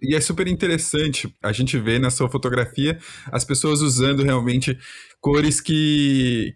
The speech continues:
a gente não tá acostumado a ver nas grandes cidades, né? Mas, então eu tô pensando no rosa bem específico, bem intenso, verde, que muitas vezes a gente vê na sua fotografia, o próprio azul, tem uma fotografia sua que se chama o Bar Azul,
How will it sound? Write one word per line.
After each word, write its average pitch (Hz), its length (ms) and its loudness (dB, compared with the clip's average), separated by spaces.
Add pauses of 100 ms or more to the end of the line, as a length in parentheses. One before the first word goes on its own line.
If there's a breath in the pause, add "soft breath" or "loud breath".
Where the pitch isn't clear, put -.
(140)
a 110 120 0
gente 123 240 0
não 131 80 0
tá 139 100 0
acostumado 131 500 0
a 123 40 2
ver 117 160 0
nas 139 180 2
grandes 117 320 0
cidades, 127 600 0
né? 131 260 0
Mas, 123 560 0
então 156 200 2
eu 156 80 2
tô 165 80 -2
pensando 151 460 0
no 127 140 2
rosa 131 440 4
bem 127 300 0
específico, 127 640 -2
bem 123 200 2
intenso, 120 500 -2
verde, 113 560 -2 (400 loud breath)
que 117 380 -2 (100)
muitas 120 320 0
vezes 120 140 0
a 123 40 2
gente 117 200 -4
vê 120 100 0
na 117 80 0
sua 113 160 -2
fotografia, 113 580 -2
o 113 60 0
próprio 131 380 0
azul, 123 340 0
tem 131 140 0
uma 123 160 0
fotografia 123 580 -2
sua 123 320 0 (400 loud breath)
que - 80 -10
se - 60 -4
chama 135 180 2
o 127 40 0
Bar 127 280 2
Azul, 127 480 0